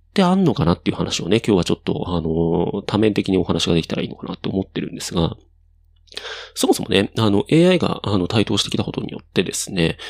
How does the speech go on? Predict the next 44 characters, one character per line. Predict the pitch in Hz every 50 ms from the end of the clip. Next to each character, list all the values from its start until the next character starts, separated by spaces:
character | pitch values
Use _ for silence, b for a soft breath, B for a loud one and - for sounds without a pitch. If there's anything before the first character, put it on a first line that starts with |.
| B B B B
え | - 107 104 98 95 95 95 92 90 -
ー | -
と、 | - 95 90 87 85 85 82 82 82 - - - - - - - -
人 | - 123 156
間 | 175 185 180
の | 175 165 156 - _ _ _ -
仕 | - - -
事 | - 131 - 120
が | 110 -
奪 | - 113 101 139 151
わ | 175 180
れ | 180 185
る | 180 175
の | 117 95
で | 80 82
は | 80
な | 76 78 76
い | 73
か | - - 147
っ | 151 -
て | -
い | -
う | 87
お |
話 | - 82 80 78 - -
が、 | - 101 - -
ま | -
あ、 | -
た | - 87
く |
さ | - -
ん | 92 87
出 | 87
て | 82 -
き | - - -
て | -
る | - - - - - 156 - 117
ん | 113
で | - -
す | - -
け | - 110
れ | -
ど | - 104
も、 | 107 101 87